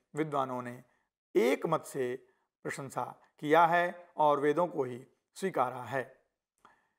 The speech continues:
ज्ञानार्थकात् विद्धातोः घञ् प्रत्यये कृते सति वेद शब्दः सिद्ध्यति। ज्ञान अर्थ से ज्ञानार्थक जो विद धातु है,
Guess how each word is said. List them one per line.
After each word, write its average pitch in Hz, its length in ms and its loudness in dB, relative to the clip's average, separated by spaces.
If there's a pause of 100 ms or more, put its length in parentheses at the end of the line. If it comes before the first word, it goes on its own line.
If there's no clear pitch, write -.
(140)
ज्ञानार्थकात् 175 1000 6
विद्धातोः 147 960 4 (180)
घञ् 180 220 4
प्रत्यये 156 420 0
कृते 139 320 -2
सति 123 460 -8 (220)
वेद 165 220 2
शब्दः 127 600 -2 (300)
सिद्ध्यति। 139 800 0 (500)
ज्ञान 165 540 4 (420)
अर्थ 180 220 2
से 147 500 2 (340)
ज्ञानार्थक 156 600 2
जो 190 240 4
विद 175 160 0
धातु 151 400 0
है, 127 360 -8